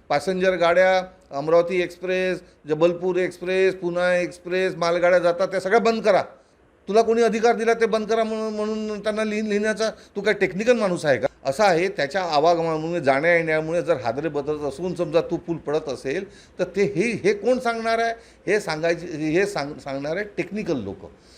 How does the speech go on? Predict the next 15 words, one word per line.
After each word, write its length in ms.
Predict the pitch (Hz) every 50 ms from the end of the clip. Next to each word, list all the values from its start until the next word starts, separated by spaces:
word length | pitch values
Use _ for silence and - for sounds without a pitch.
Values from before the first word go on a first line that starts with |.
| - - _ _ -
अ, 240 | 147 185 190 180 - - - -
ज्यांनी 220 | 143 143 165 180
टेक्निकल 400 | 180 175 156 131 160 180 175 175
ऑडिट 340 | 156 139 139 170 185 180 -
केलेलं 320 | 175 170 156 156 147 143 139
आहे, 240 | 135 127 131 131 127 127 - - _ _ _ - 147 139
अ, 340 | 139 139 139 139 139 139 135
जे 300 | 131 127 139 165 170 170
रेल्वेचे 460 | 143 123 143 147 160 196 247 226 220
इंजिनियर्स 460 | 233 202 185 180 180 180 175 185 165 - -
लोक 220 | 170 170 147 123 156
आहेत, 240 | 139 127 131 139 143 - - _ _
त्यांनी 220 | - 202 240 285 285
ते 120 | 277 269
सांगा. 260 | 208 240 240 233 226